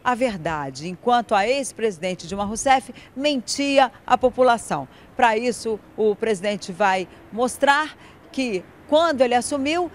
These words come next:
dizia-se que o déficit era de cem bilhões de reais. Mas a sua administração fez as contas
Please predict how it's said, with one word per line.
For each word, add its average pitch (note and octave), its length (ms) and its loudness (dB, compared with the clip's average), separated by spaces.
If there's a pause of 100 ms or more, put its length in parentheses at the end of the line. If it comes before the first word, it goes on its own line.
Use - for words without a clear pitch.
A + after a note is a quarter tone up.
(140)
dizia-se D4 760 0
que - 140 -8
o C4 80 -2
déficit A#3 580 -2
era A#3 240 0
de A3 140 -6
cem C4 420 -2 (280)
bilhões C4 680 0
de B3 100 -6
reais. A3+ 480 0 (240)
Mas A#3+ 460 2 (140)
a A#3+ 160 2
sua F#3 520 0
administração G3+ 800 -4
fez D#4 380 0
as D#4 160 0
contas C#4 480 0